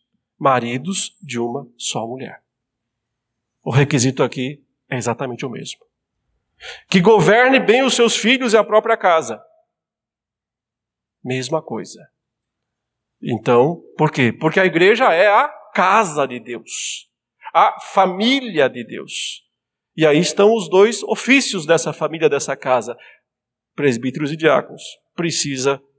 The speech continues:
portanto, que esse oficial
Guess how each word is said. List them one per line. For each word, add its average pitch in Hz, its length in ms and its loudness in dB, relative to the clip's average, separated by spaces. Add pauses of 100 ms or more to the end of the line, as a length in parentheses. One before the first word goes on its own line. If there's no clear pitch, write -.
portanto, 127 680 -4 (1120)
que 139 520 -2 (100)
esse 147 560 -2
oficial 135 920 -2